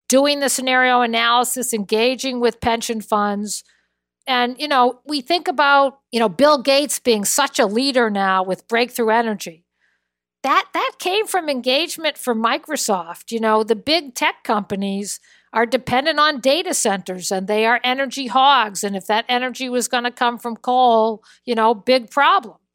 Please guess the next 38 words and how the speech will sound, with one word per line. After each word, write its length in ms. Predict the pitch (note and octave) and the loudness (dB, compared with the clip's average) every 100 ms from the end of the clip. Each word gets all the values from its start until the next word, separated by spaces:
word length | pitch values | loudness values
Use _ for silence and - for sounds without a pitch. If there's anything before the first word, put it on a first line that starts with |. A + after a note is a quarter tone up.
| _ | _
And 240 | - B3+ B3 | -4 -2 -2
so, 520 | - C#4+ C#4 C#4 C4+ | 2 4 6 4 2
you 100 | D4 | 0
know, 160 | C#4 C#4 | 2 2
it's 220 | C#4+ - | -2 0
not 260 | D4 G4 | 2 2
just 540 | - D#4+ D4 D4 - - _ _ _ - | 0 0 2 0 -6 -16 _ _ _ -6
engaging 800 | B3+ A3 A#3 C4 C4+ C4 B3+ A#3 | -4 0 0 0 -2 -4 -4 -4
the 80 | |
fossil 440 | G#3 A#3 A3+ - G#3+ | 0 2 2 0 -6
fuel 360 | - C#4 D4+ | -4 -2 -2
companies. 600 | - G3+ F#3 F#3+ G3+ A3+ | -2 -4 -2 -6 -6 -6
It 100 | B3 | -8
was 200 | B3 G#3 | -8 -8
really, 320 | C4+ F#4+ F#4+ A3+ - | -2 -2 -2 -6 -8
you 100 | C4 | -4
know, 140 | B3+ G#3+ | -2 -2
across 420 | - B3+ C#4+ - | 0 2 2 0
the 140 | C4+ | -6
economies. 560 | B3+ - B3 C4 C4 B3 | -4 0 0 0 -4 -4
And 100 | B3+ | -4
we 120 | C4+ | -4
looked 320 | B3 F#4 - | 0 -2 -2
at 160 | A#4 _ | -14 _
things 480 | D4 C#4+ C#4+ B3+ - _ _ _ _ | -2 0 -4 -10 -12 _ _ _ _
other 240 | C4+ D4 | -2 0
than 220 | C#4+ C4+ B3 | -2 -4 -2
climate 400 | C#4 C4 C4 B3+ | 0 0 -2 -4
change 400 | C4 B3+ B3 A3+ | -4 -2 -4 -6
as 140 | G#3 | -4
well. 340 | A3+ A#3+ A3+ | 0 2 2
We 160 | G3 G3+ | 0 -6
looked 320 | G3+ A#3+ - | 0 0 2
at 240 | A#3+ A3 _ | -2 -2 _
things 380 | A#3+ A#3+ A3 | -2 -2 -2
like 240 | A3 G3+ A3+ | 0 -2 0
labor 340 | A#3 B3+ B3 | 0 2 0
practices 1000 | A#3 A3 G3+ - G3 - F#3 F#3 F3+ - | 0 -2 -2 -4 -8 -6 -6 -8 -10 -14